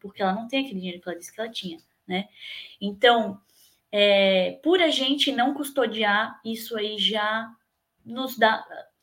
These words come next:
Por isso que eu digo assim, a gente vive a ver-, uma verdade, sabe? Que é a verdade do Bitcoin.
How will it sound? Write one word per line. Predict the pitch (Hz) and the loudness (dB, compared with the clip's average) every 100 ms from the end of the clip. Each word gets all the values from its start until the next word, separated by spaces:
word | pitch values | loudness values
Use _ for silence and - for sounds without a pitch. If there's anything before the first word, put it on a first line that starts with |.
| _ _ | _ _
Por | 302 | 4
isso | 392 | 4
que | - | 6
eu | 427 | 2
digo | 247 208 | 2 0
assim, | 202 214 196 | 0 0 0
a | |
gente | 202 269 320 | 0 0 0
vive | 269 311 330 | 2 4 4
a | |
ver-, | 277 262 - | 4 2 0
uma | 247 262 | -2 0
verdade, | 240 208 180 180 180 | 2 2 0 -2 -8
sabe? | - 196 190 | -4 -2 0
Que | 254 | 2
é | |
a | 277 | 2
verdade | 247 208 202 | 2 0 0
do | 190 | -4
Bitcoin. | 196 196 - 180 165 | -6 -8 -6 -8 -8